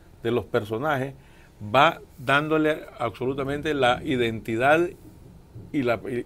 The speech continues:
y que, que debe tener el otro, el compañero, el, el, el, el, el, el, el,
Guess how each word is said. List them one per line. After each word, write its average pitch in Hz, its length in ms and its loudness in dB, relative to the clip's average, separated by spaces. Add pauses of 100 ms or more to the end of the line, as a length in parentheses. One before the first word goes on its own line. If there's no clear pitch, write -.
y 113 220 -2
que, 110 180 -8
que 113 160 -4
debe 139 260 2
tener 135 380 -4 (340)
el 113 160 -2
otro, 131 300 0
el 95 80 -6
compañero, 98 720 -2
el, 95 200 -12
el, 98 200 -10
el, 98 220 -10
el, 101 180 -14
el, 107 200 -14
el, 104 220 -12
el, 98 200 -12